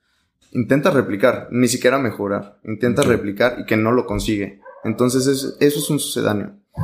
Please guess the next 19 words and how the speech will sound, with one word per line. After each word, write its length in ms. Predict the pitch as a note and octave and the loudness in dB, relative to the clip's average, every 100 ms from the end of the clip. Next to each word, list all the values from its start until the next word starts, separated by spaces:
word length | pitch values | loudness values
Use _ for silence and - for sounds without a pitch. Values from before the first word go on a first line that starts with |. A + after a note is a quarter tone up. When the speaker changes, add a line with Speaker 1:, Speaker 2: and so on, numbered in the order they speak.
| - - - - - | -8 -14 -20 -8 0
Speaker 1:
Eh, 560 | A2 G#2+ G#2+ G#2 - | 2 4 2 2 -2
y 80 | A2 | 0
en 80 | B2 | 2
las 160 | B2 B2+ | 4 4
latas 340 | C3+ C3+ C3+ | 0 0 -4
también 200 | A#2 A2+ | -2 -2
están 260 | A2+ A2+ A2+ | -2 -2 -2
obligadas 400 | G#2+ G#2 G2+ G#2 | -2 -2 -2 -2
a 40 | |
decir 440 | G2+ A#2+ A2 - - | -2 -2 -4 -8 -2
que 280 | C3 C#3 - | 2 2 2
la 140 | A2 | 2
lactancia 400 | G#2+ G2+ A#2+ A#2 | 2 0 -2 -2
materna 480 | G#2 A2 A2+ A#2+ - | -2 0 0 0 -2
siempre 400 | - A#2 A#2 A#2 | -2 0 -2 -2
será 240 | G#2+ G#2+ | 2 2
el 80 | A2 | 2
mejor 260 | G#2 - A2+ | -2 0 2
alimento 560 | G#2+ G#2+ G#2 A#2+ - | 2 -2 -2 -4 -6